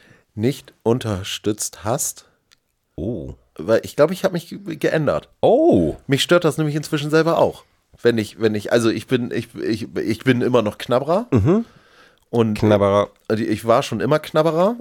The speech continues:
Speaker 1: und hab schon immer geknabbert, aber ich schneid sie mir, glaub ich, seitdem wir den Podcast aufgenommen haben, regelmäßiger, beziehungsweise knipse ich mir sie regelmäßiger. Und
Speaker 2: Geil.
Speaker 1: zwar so kurz,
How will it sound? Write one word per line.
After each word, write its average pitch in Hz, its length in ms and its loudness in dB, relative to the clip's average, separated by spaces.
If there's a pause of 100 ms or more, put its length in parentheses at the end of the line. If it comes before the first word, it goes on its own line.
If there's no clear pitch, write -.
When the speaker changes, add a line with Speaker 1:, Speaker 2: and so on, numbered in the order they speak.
Speaker 1:
und 117 120 -6
hab 120 160 -4
schon 127 140 -6
immer 139 180 -2
geknabbert, 175 580 -2
aber 120 500 4 (760)
ich - 220 -6 (120)
schneid 139 420 2
sie 165 80 -4
mir, 156 180 0
glaub 123 240 2
ich, 104 120 -4
seitdem 95 420 2
wir 165 80 0
den 147 140 -2
Podcast 143 420 -4
aufgenommen 143 500 -2
haben, 139 340 -2
regelmäßiger, 110 760 0
beziehungsweise 120 580 -2
knipse 143 340 -4
ich 85 120 -12
mir 87 100 -6
sie 71 140 -10
regelmäßiger. 73 840 -8
Und - 60 -4
Speaker 2:
Geil. - 100 2
Speaker 1:
zwar 110 220 4
so 110 180 0
kurz, - 540 0